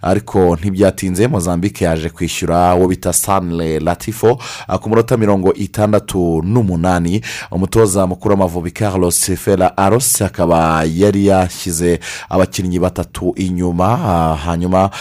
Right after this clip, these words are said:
abandi bakinnyi batanu bagakina hagati mu kibuga mu gihe babiri bashakaga, eh, ibitego. Ah, biza kurangira rero ko uwo mukino urangiye igitego kimwe kuri kimwe.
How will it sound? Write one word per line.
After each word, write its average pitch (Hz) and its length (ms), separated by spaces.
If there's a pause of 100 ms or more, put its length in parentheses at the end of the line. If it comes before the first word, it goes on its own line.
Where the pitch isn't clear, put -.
(180)
abandi 90 380
bakinnyi 85 320
batanu 82 380
bagakina 82 320
hagati 80 260
mu 85 60
kibuga 85 240
mu 80 80
gihe 80 120
babiri 78 200
bashakaga, 80 800
eh, 78 340
ibitego. 90 560 (340)
Ah, 92 100
biza 104 200
kurangira 101 400
rero 107 300
ko - 140
uwo 98 60
mukino 90 400
urangiye 98 520
igitego 82 680
kimwe 90 720
kuri 95 180
kimwe. 95 420